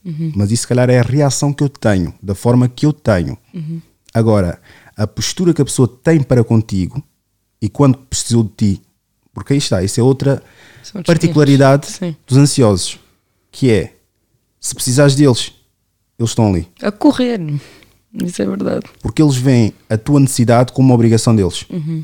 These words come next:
Speaker 1: E não é.
Speaker 2: Exatamente. Mas devido à ansiedade,
Speaker 1: Uhum.
Speaker 2: eles tentam resolver o teu problema.
Speaker 1: É verdade.
Speaker 2: E sentem-se bem com isso.
Speaker 1: Isso é mesmo verdade.
Speaker 2: Agora, o oposto já não acontece.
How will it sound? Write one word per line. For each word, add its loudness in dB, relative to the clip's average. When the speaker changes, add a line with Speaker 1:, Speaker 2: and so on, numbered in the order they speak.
Speaker 1:
E -2
não 4
é. -2
Speaker 2:
Exatamente. -2
Mas 0
devido 2
à 4
ansiedade, 2
Speaker 1:
Uhum. -8
Speaker 2:
eles -2
tentam 2
resolver 0
o 2
teu 0
problema. -6
Speaker 1:
É -4
verdade. -10
Speaker 2:
E -2
sentem-se 0
bem 2
com 2
isso. 2
Speaker 1:
Isso -10
é -6
mesmo -10
verdade. -8
Speaker 2:
Agora, 2
o 4
oposto 0
já 2
não 4
acontece. -2